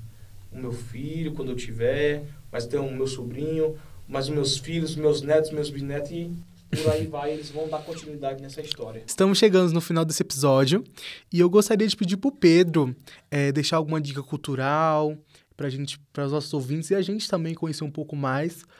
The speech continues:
Speaker 2: sobre a cultura e essa ancestralidade indígena.
Speaker 1: Bom, é, quem quiser acompanhar, eu tenho as redes sociais, lá eu fico postando algumas coisas da, que a gente vem fazendo aqui em São Paulo e em nível nacional, né?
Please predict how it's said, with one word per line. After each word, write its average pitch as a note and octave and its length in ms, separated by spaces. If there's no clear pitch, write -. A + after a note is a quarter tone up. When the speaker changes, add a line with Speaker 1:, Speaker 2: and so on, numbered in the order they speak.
Speaker 2:
sobre C3+ 300
a C3 60
cultura D3 560
e - 20
essa C#3 160
ancestralidade C3+ 720
indígena. A2 500
Speaker 1:
Bom, A3 420
é, E3+ 280
quem A3+ 180
quiser A3 200
acompanhar, A#3 800
eu G3 120
tenho F#3+ 160
as E3+ 120
redes E3 180
sociais, F#3 720
lá F3+ 200
eu F3+ 40
fico F#3 240
postando E3 500
algumas D3+ 460
coisas D3+ 380
da, C3 460
que - 80
a B2+ 40
gente C#3 300
vem C#3 180
fazendo C3 400
aqui C3 220
em - 40
São D3 260
Paulo D3 380
e C3+ 220
em D3+ 60
nível D3+ 300
nacional, D3 720
né? D#3 240